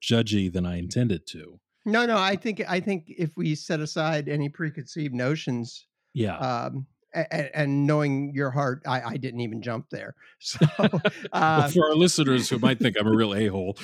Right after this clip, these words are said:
Speaker 2: <laughs>
Speaker 1: uh,
Speaker 2: No, no, I,
Speaker 1: ish-
Speaker 2: I knew what you meant. A-, and I think, I think it's important a-, and, uh, to point out that you came from a predominantly white community. You are a man of color or black man,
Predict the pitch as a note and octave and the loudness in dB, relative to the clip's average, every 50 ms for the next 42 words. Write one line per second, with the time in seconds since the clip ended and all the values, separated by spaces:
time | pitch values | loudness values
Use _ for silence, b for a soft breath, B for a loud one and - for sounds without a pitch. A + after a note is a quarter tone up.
0 | - - B2+ - - - B2 B2+ A#2+ A#2 A#2 A#2 - F3 E3 D#3 D#3 D#3+ E3 F#3+ | -14 -14 -12 -6 2 6 8 8 8 8 8 6 4 4 4 4 4 4 4 4
1 | A3 A3 F#3 F#3+ A3 A#3+ C4 B3 A3 F#3+ E3+ E3 E3 D#3 D3 C#3 C3 C3 C#3 - | 2 4 4 2 4 2 2 2 2 0 2 2 2 2 2 2 0 -2 -4 -6
2 | - D#3+ D3+ - - D#3+ D#3 D#3+ D#3+ D#3+ D#3+ A3+ G#3+ G3+ E3 - _ _ _ _ | -4 -4 -4 -2 0 0 0 2 2 0 0 0 -2 -4 -4 -8 _ _ _ _
3 | _ - - G#3+ C4+ F4+ D#4 D#4 B3 B3+ G#3+ F3+ D#3+ - F3+ E3+ E3+ F3+ F3+ E3+ | _ -4 -2 0 0 2 0 0 0 2 0 0 2 0 2 2 2 2 0 0
4 | D#3 D#3 - - E3+ D#3 D#3+ - E3 D#3 D3+ C#3+ C#3+ C#3+ C3+ B2+ - - _ _ | -2 -2 -2 -4 -4 -4 -4 -2 -2 0 0 2 0 0 -2 -6 -12 -20 _ _
5 | D3 C#3+ C3+ C3+ - - _ - E3+ D3+ F3+ F3 D3 C#3 C#3+ C#3+ C#3+ C#3+ D#3+ D3 | -8 -8 -6 -6 -8 -12 _ -8 -8 -4 -2 -2 0 0 -2 -4 -4 -6 -8 -8
6 | D3+ D3+ F#3 - G3 E3 E3 D#3 D3+ - C#3 C3 A#2+ - - C#3 C#3 C#3+ C#3 C#3 | -8 -8 -6 -2 -2 0 0 0 -2 -4 -6 -8 -8 -6 -6 -4 -2 -2 -2 -2
7 | C#3+ C3 B2+ B2+ C3 B2 A#2+ A#2+ B2 C3 - - - B2+ B2 A#2 A#2 A#2 B2+ C3 | -4 -4 -6 -8 -8 -6 -4 -6 -6 -6 -8 -8 -8 -6 -6 -4 -6 -6 -6 -6
8 | C3+ C#3+ C#3 A#2 B2 C3 B2+ B2 A#2 A2+ A#2+ B2 A#2 A2+ A2+ _ - C#3+ C#3 C3+ | -6 -8 -8 -10 -8 -6 -4 -4 -4 -4 -6 -6 -8 -10 -12 _ -6 -6 -4 -4
9 | B2+ A#2+ C3 B2+ A#2 A#2+ - C3 B2+ - - A#2+ A#2 A2+ A2 A2+ C#3+ | -4 -4 -6 -6 -8 -8 -8 -8 -8 -8 -8 -10 -10 -8 -8 -10 -10